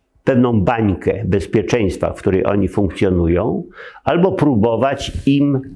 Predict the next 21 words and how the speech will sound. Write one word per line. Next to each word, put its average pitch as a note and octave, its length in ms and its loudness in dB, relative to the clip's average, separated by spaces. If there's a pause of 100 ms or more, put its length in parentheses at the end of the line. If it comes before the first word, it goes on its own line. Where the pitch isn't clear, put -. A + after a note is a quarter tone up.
tą B2 180 0
sprawność B2 580 0
przywrócić. - 920 -2 (760)
Psychologia D#3 760 2
przede G2+ 320 0
wszystkim C#3+ 520 0
jest B2 280 0
nastawiona G#2 640 0
na G2+ 260 0
to, B2+ 300 -2 (300)
żeby A2+ 340 2
pomagać C#3+ 1120 -2
w - 120 -18
przywracaniu C3+ 1160 0 (200)
utraconej B2 680 0
sprawności. G#2 800 -2 (360)
A G#2+ 160 0
więc, G#2+ 340 0
żeby A#2 420 2
oni D3 300 0
przeszli - 960 -2